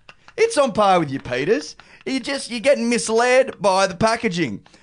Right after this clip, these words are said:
Black and gold Coca-Cola. <laughs> Not as good as Coke? Bullshit. You know what I mean? So,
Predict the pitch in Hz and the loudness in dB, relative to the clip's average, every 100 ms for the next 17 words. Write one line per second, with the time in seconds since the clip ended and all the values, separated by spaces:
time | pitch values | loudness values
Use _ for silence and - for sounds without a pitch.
0 | - 131 214 254 247 226 226 220 190 202 | -18 0 2 2 0 0 4 4 2 0
1 | 202 180 143 175 190 143 - - - _ | 0 -4 -2 0 2 0 -4 -12 -20 _
2 | - 214 226 226 220 214 220 214 247 - | -2 0 0 0 0 0 0 0 0 -4
3 | 139 185 165 - 123 98 - - - - | 0 2 2 -2 -10 -12 -20 -20 -20 -20
4 | - - - 185 214 254 247 247 240 262 | -20 -20 -12 -4 0 2 2 0 -4 -8
5 | 269 - _ - _ - _ - - - | -10 -16 _ -20 _ -20 _ -20 -20 -12
6 | - 214 220 220 220 208 | 0 4 4 4 2 0